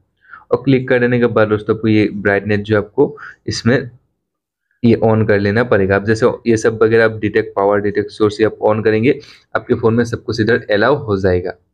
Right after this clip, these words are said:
और सब कुछ on हो जाने के बाद डिटेक्ट पावर, डिटेक्ट सोर्स, आपको कुछ भी करना नहीं, सिंपल जैसे आपको बैक करना है। तो ये देख सकते हो, स्पीड चेक भी आप कर सकते हो, चार्जिंग मोड है, ये जो चार्जिंग मोड है, चार्जिंग मोड भी आपको मिल जाएगा। तो हम बैक कर देते हैं।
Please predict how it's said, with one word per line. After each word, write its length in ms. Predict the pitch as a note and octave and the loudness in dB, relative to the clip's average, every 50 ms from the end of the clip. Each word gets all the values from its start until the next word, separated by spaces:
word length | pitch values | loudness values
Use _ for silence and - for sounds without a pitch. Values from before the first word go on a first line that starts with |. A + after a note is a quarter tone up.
| _ _ _ _ _ _ _ _ _ _ _ _ _ _ - | _ _ _ _ _ _ _ _ _ _ _ _ _ _ -2
और 140 | A2 G#2+ A2 | 0 0 0
सब 240 | - A#2 A2 - - | 0 -4 -4 -4 -4
कुछ 160 | C#3 B2 - | -6 -6 -4
on 220 | - B2 A#2 A2+ | -2 0 2 2
हो 100 | A#2 A2+ | 2 2
जाने 180 | A2 A2+ A#2 A2+ | 2 0 0 0
के 80 | A2+ | 0
बाद 160 | A2 A2+ A2 A2 | 2 2 2 2
डिटेक्ट 360 | G#2+ G#2 G2 A2 G2+ G#2+ - | 0 0 0 -2 -2 -2 -2
पावर, 220 | G#2+ G#2 G#2+ G#2 | 0 2 2 2
डिटेक्ट 300 | G2+ G#2 G2 G#2+ G#2 - | 2 0 0 0 -2 -2
सोर्स, 320 | - - G#2+ A#2 - - - - - - - - - - - | -2 0 2 2 2 0 -4 -12 -14 -14 -14 -14 -16 -8 -8
आपको 200 | A2+ A2+ A#2+ B2+ | -8 -4 -4 -4
कुछ 220 | B2+ B2+ B2 A2 A2 | -2 0 -2 0 0
भी 120 | A2+ A#2+ | 0 0
करना 320 | A#2+ B2 A2+ A2 A2 A2+ A2 | 0 2 2 2 2 2 2
नहीं, 120 | A#2 A#2 | 2 0
सिंपल 340 | A2 A#2 G#2+ G#2+ G#2+ G#2+ G#2+ | 0 0 0 0 0 0 0
जैसे 160 | G#2+ G#2 A2+ | 0 0 -2
आपको 220 | G#2+ - - C3+ | -2 0 -2 -2
बैक 280 | A#2+ G2+ G#2 G#2 G2+ - | 0 2 0 0 0 -2
करना 220 | - G#2+ G2 G2 G2+ | -4 -4 -4 -2 -4
है। 100 | G2 F#2+ G2 - - - - - _ | -4 -6 -6 -10 -14 -16 -16 -4 _
तो 60 | B2+ C3 | 2 2
ये 80 | C3+ | 4
देख 140 | C3 C3+ C3+ | 4 2 0
सकते 160 | - D3 C3 | 0 0 2
हो, 60 | A#2+ | 2
स्पीड 320 | A2 - - - C3 B2+ B2+ | 0 -2 -2 -2 -2 -2 0
चेक 260 | - B2+ A2+ A2+ A2 | 0 0 0 0 0
भी 80 | B2 A#2 | 0 -2
आप 560 | A2 - - - - _ - A2 A2 - - - | -2 -2 -8 -20 -20 _ -6 -6 -6 -2 0 0
कर 120 | A2 G#2+ | 2 2
सकते 240 | - A#2 A2 A2 A#2 | 2 0 0 0 -2
हो, 40 | A2 | -2
चार्जिंग 500 | A2 - A#2+ A2 A2 G#2+ A2+ A2+ A2+ A2 | -2 -2 0 0 0 0 0 0 2 2
मोड 220 | G#2+ G#2+ G#2+ G#2+ | 2 2 2 2
है, 160 | A2 A#2+ A#2+ - | 2 0 0 2
ये 140 | - A2+ A2 | 0 0 0
जो 100 | A2+ A#2 | 0 -2
चार्जिंग 420 | A#2 - A2+ G#2+ G2+ A2 A2+ A2+ | 0 0 0 0 2 0 0 2
मोड 140 | A2 A2 G#2+ | 2 4 2
है, 60 | A2 | 2
चार्जिंग 420 | A2 - A2 G#2+ G#2 G#2+ A2 A2 A2 | 2 0 0 0 0 0 0 2 2
मोड 180 | A2 G#2+ G#2+ | 2 2 2
भी 100 | G#2+ G#2+ | 0 -2
आपको 220 | G#2 - - - A2+ | -4 -4 -2 0 0
मिल 200 | G#2+ G#2 G2+ G2 | 2 2 4 4
जाएगा। 300 | G#2 G2+ G2+ G2+ A#2+ D#3+ | 4 2 2 2 0 -2
तो 500 | E3+ - _ - - - - _ - B2+ | -2 -8 _ -20 -20 -20 -20 _ 0 2
हम 120 | A#2+ A#2 | 2 4
बैक 220 | A2+ G#2+ G#2 - | 4 2 0 -2
कर 140 | - G#2 G2 | -4 -4 -4
देते 180 | F#2+ F#2 F#2+ - | -4 -6 -10 -14
हैं। 60 | - | -16